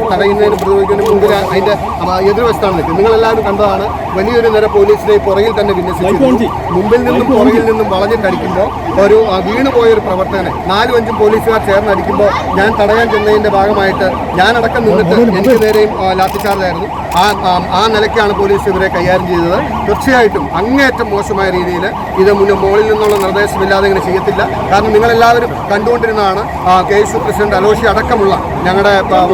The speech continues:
പ്രവർത്തകർക്ക് അദ്ദേഹത്തിൻ്റെ കൈക്ക് ഫ്രാക്ചർ ഉണ്ടെന്നാണ് തോന്നുന്നത് ഇപ്പോൾ മനസ്സിലാവുന്നത്. ആ നിലയിൽ അതിക്രൂരമായ ലാത്തിചാർജാണ് ഇപ്പോൾ ഇവിടെ നടത്തിയിരിക്കുന്നത്. ആ, ഇവിടുന്ന് കുട്ടികളെല്ലാവരെയും മാറ്റാതെ ഞാൻ ഇവിടുന്ന്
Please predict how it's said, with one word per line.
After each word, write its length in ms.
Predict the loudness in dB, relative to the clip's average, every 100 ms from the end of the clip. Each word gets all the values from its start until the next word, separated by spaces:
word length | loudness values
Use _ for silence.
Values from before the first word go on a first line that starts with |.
| 0
പ്രവർത്തകർക്ക് 480 | 0 -2 -2 -2 0
അദ്ദേഹത്തിൻ്റെ 340 | -2 -2 -2
കൈക്ക് 200 | -2 -2 -2
ഫ്രാക്ചർ 280 | -2 -2 -2
ഉണ്ടെന്നാണ് 300 | 0 0 0
തോന്നുന്നത് 240 | 0 0 0
ഇപ്പോൾ 120 | 0
മനസ്സിലാവുന്നത്. 520 | -2 0 0 0 -2 -4 -6 -2 0
ആ 40 | 2
നിലയിൽ 280 | 4 4 2 2 -2 -4 -2
അതിക്രൂരമായ 760 | -2 -2 -2 0 0 2 2 2 0 -4 0
ലാത്തിചാർജാണ് 640 | 0 0 -2 -2 0 0 -2
ഇപ്പോൾ 140 | -2 -2
ഇവിടെ 140 | -2 -2
നടത്തിയിരിക്കുന്നത്. 580 | 0 0 2 0 0 -2 -2 0 2
ആ, 20 | 4
ഇവിടുന്ന് 240 | 2 0 -2
കുട്ടികളെല്ലാവരെയും 600 | 0 2 2 2 0 0
മാറ്റാതെ 300 | -2 0 0 0
ഞാൻ 80 | 0 0
ഇവിടുന്ന് 260 | -2 -2